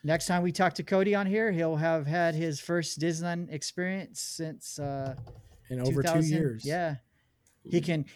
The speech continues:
Speaker 1: he can now stop talking about that time he almost got to Disneyland and then they closed down.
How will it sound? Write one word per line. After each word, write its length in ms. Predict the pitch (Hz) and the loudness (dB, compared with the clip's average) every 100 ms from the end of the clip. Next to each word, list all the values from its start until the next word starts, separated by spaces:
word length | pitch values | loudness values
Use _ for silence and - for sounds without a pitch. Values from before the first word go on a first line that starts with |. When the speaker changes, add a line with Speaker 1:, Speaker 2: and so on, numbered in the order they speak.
| _ | _
Speaker 1:
he 160 | - 190 | 4 6
can 220 | 196 160 | 6 6
now 340 | 165 175 180 | 8 8 6
stop 500 | 156 - 165 160 160 | 2 0 2 2 2
talking 360 | - 175 165 160 | 0 -2 0 0
about 240 | 151 139 | 0 0
that 160 | 147 123 | -2 -4
time 300 | 151 151 151 | -2 0 0
he 200 | 127 127 | -2 -6
almost 500 | 131 139 160 165 - | -2 -2 0 -2 0
got 220 | 147 151 | 2 2
to 80 | 160 | 0
Disneyland 720 | 135 143 127 127 120 120 123 | 2 4 4 0 0 -2 -4
and 100 | 123 | -2
then 160 | 127 131 | -2 0
they 120 | 131 | 0
closed 380 | - 143 143 120 | 2 6 6 6
down. 300 | 120 110 127 | 2 0 -4